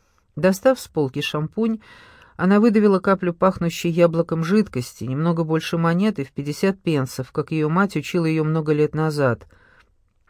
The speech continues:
Интересно, а теперь, когда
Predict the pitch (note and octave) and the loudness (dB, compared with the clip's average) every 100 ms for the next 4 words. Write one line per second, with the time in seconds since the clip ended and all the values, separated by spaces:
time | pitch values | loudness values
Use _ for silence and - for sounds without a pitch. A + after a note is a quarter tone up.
0 | _ _ _ _ _ - _ _ _ - | _ _ _ _ _ -20 _ _ _ -8
1 | D#3+ F#3+ F#3 D#3+ - D3 C#3+ C#3 - - | -4 0 0 0 -2 -2 -2 -4 -10 -20
2 | - - - _ D#3+ D#3 D3 - F3+ - | -20 -20 -20 _ -2 0 -2 -4 -6 -2
3 | F#3 D3 C3 - D3+ D3+ D#3 D3 | 0 0 -2 -6 -4 0 0 0